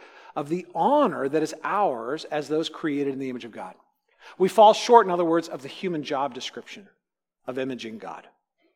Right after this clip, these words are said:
We continually fall short of being what we were created to be. We continually fall short, uh, uh, when we use our power to serve ourselves instead of others.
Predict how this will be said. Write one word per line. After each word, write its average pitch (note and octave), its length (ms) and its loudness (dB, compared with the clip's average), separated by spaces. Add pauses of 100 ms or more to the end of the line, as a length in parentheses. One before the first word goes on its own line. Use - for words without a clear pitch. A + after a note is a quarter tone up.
(420)
We E3+ 140 0
continually F#3+ 760 0
fall G3 300 6
short G3 340 6
of E3 120 -2
being G3 200 4
what D#3+ 120 -4
we E3+ 100 -2
were D#3 60 -2
created C#3+ 340 -2
to C#3 60 -6
be. - 180 -16 (1080)
We G3+ 100 4
continually G#3 600 4
fall G#3+ 280 10
short, F#3 460 2 (240)
uh, F3+ 40 -2
uh, E3+ 520 2
when G3 260 2
we G3 140 4
use A#3+ 420 4
our A3+ 320 8
power A3 720 6 (1160)
to G#3+ 80 0
serve G3 240 6
ourselves F3+ 400 6
instead D3 240 -4
of C#3+ 80 -2
others. - 360 -8